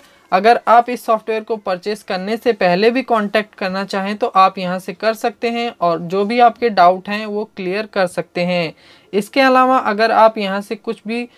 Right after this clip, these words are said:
कोई भी सॉफ्टवेयर बल्क में बाय करना चाहते हैं तो आप यहाँ से ईजीली कर सकते हैं, आपको यहाँ पर कुछ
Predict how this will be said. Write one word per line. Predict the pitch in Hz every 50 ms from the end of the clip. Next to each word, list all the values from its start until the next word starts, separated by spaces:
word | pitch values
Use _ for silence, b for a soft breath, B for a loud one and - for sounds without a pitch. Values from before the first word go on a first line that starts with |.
| b b b b b -
कोई | - 214 226 254
भी | 233 277 254
सॉफ्टवेयर | - 247 220 208 - - 214 214 220 226 226
बल्क | 202 185 196 208 226 214 - 240
में | 233 233 226 208
बाय | 196 190 202 202
करना | 208 208 196 202 208 208
चाहते | 202 - 190 170 175 175 220 220
हैं | 233 233 233 226
तो | 220 - 226 - -
आप | 180 180 196 196 -
यहाँ | 185 180 180 185
से | 180 - 220 196 -
ईजीली | 185 185 170 165 180 190 202
कर | 190 - 214 220
सकते | 214 - 233 220 - - 233 226
हैं, | 233 240 240 - -
आपको | 185 175 180 180 - - 196
यहाँ | 190 180 170 175 165 -
पर | 202 214 220
कुछ | - - 247 254 - -